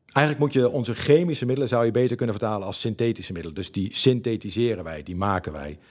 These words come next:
Een aantal van onze middelen zijn exacte kopieën van wat er in de natuur voorkomt.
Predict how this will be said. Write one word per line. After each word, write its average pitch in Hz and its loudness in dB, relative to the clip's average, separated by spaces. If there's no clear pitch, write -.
Een 110 -6
aantal 156 2
van 123 -2
onze 107 -4
middelen 110 -4
zijn 135 -4
exacte 156 -6
kopieën 180 -2
van 131 -4
wat 131 -2
er 131 -6
in 127 -6
de 123 -4
natuur 120 -2
voorkomt. 113 0